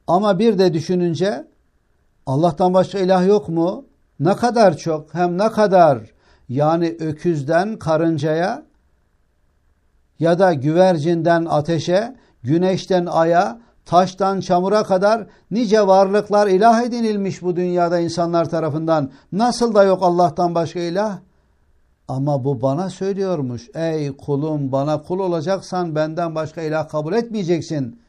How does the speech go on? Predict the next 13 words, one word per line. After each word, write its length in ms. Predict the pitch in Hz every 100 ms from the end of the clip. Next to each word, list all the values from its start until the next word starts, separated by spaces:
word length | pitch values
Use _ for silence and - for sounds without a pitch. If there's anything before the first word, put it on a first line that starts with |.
| _ _ _
Öyleyse 640 | 123 120 135 - 151 147 - _ _ _ _ -
iman 460 | 143 120 135 131
ederek 440 | 123 113 120 120 -
tekrar 400 | 120 - 123 117
ediyorum. 520 | 110 113 110 104 104 _ _ _ _
Allahu 840 | 120 110 110 131 139 127 135 139 143 _ _ _
la 300 | 98 139 143
ilahe 420 | - 117 123 113 123
illahu. 600 | 107 110 110 98 110 107 110 127 _ _ _ _ _ _ _ _
Zaten 640 | - 123 123 143 135 117 - _ _
bunu 280 | 117 131 139
inanarak, 760 | 135 123 131 139 143 135 135 _ _ _ _ _ -
benimseyerek, 720 | 120 117 139 143 143 135